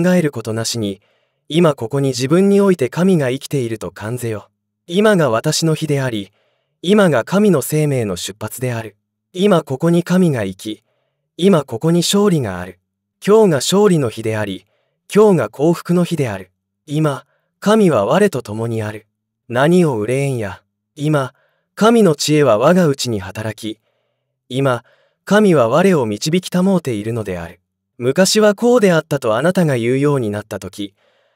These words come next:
あなたの生命は前方に向かわずに後方に向かう。それは進歩の停止であり、老衰の兆候である。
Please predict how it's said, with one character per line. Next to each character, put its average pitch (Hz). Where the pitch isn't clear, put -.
あ 139
な 190
た 190
の 156
生 143
命 123
は 92
前 185
方 185
に 147
向 139
か 151
わ 156
ず 127
に 95
後 156
方 160
に 147
向 120
か 107
う。 95
そ -
れ 165
は 180
進 226
歩 175
の 110
停 123
止 -
で 131
あ 123
り、 95
老 143
衰 196
の 185
兆 185
候 180
で 107
あ 92
る。 92